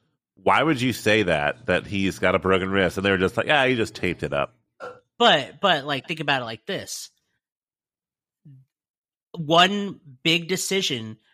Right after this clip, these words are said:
Speaker 2: ruins the entire bloodline, and then you're gonna have, like, a year-long feud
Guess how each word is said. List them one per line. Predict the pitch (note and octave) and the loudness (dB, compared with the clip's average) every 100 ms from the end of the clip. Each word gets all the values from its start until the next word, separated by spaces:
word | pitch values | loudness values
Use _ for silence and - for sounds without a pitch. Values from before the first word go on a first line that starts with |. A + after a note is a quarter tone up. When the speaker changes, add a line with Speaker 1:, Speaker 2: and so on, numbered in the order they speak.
| _ - | _ -16
Speaker 2:
ruins | A#2+ C#3+ D#3+ D#3 D#3 | -4 -2 0 0 -2
the | D3+ C3+ | -4 -6
entire | B2+ - D3 D3 | -6 -2 0 0
bloodline, | C3+ C3 C#3 A#2+ A2 G#2 G2+ - | -2 -4 -4 -4 -8 -8 -10 -10
and | C3 | -8
then | C3 B2+ | -6 -8
you're | G#2+ A#2+ | -10 -8
gonna | C#3 C#3+ | -6 -6
have, | A#2+ C3+ B2+ | -4 -4 -4
like, | B2+ A#2+ | -6 -8
a | A2+ | -10
year-long | A2 A#2+ C#3+ C3+ C3 B2+ | -10 -4 -2 0 0 -2
feud | - C#3+ A#2+ G#2+ | -2 -2 -2 -6